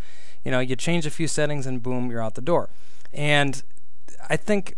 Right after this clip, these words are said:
the, the U S, um, operator, to use their word, uh, is go-, has a, a lot to do with this, um, because you look at the, the, the volume of people in the U S, the number of people that have cell phones. You have,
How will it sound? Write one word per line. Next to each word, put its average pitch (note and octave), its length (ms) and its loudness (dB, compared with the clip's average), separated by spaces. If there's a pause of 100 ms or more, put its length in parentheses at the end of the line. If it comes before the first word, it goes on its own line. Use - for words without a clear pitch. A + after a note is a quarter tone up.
the, C#3+ 500 0
the C3+ 140 -2
U F#3 240 2
S, - 380 2 (260)
um, A#2+ 380 0
operator, B2 580 0 (140)
to - 120 0
use C#3+ 220 0
their B2+ 180 0
word, A#2 360 0 (440)
uh, B2+ 220 2 (120)
is D#3 180 0
go-, F3 120 0 (100)
has D#3 200 2
a, C#3 80 0 (220)
a C3+ 100 0
lot C#3+ 300 2
to D3 80 0
do D#3+ 180 2
with D3 200 0
this, - 280 -2 (380)
um, A2+ 420 0
because D3+ 340 0
you C#3+ 80 0
look F#3 220 2
at C#3+ 300 4 (100)
the, C3+ 240 0
the, C3+ 200 0 (120)
the C3+ 160 0 (240)
volume G3 440 2
of F3+ 140 2
people C3+ 360 0
in C#3 100 0
the C3+ 100 0
U A#2 200 0
S, G2+ 160 -2
the C#3+ 120 0
number F#3 200 2
of F3+ 80 0
people A2+ 340 0 (320)
that C3+ 100 0
have C#3 140 0
cell B2 180 0
phones. G#2+ 340 -2
You B2+ 100 0
have, A#2+ 320 0